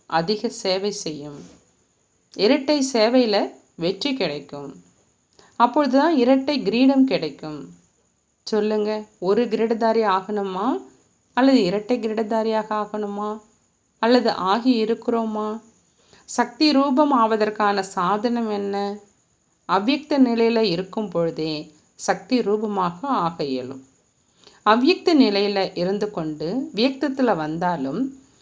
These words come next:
சேவை நிமித்தமாகவே வரணும். சேவை நிறைவு பெற்றதும் பிறகு அவ்யக்த நிலையில இருத்தல் வேண்டும். இத்தகைய பயிற்சி செய்யணும்.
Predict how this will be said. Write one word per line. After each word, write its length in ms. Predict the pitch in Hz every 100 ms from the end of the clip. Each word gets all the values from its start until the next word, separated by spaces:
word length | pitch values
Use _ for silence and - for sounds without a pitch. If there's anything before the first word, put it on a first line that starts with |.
| _
சேவை 580 | - 254 262 294 339 277
நிமித்தமாகவே 800 | 202 220 220 247 226 214 208 226
வரணும். 500 | 214 160 139 131 123 - _ _ _ _ _ -
சேவை 580 | - 226 254 277 294 -
நிறைவு 400 | 180 196 247 269
பெற்றதும் 600 | 233 214 220 214 240 262
பிறகு 300 | 202 190 208
அவ்யக்த 520 | 160 180 240 254 247
நிலையில 520 | 208 190 208 214 262 -
இருத்தல் 420 | 202 190 196 175
வேண்டும். 600 | 151 135 135 131 131 170 _ _ _ _ _ _ _ _
இத்தகைய 500 | 208 - 262 262 233
பயிற்சி 460 | - 190 254 - 262 -
செய்யணும். 440 | 170 147 139 139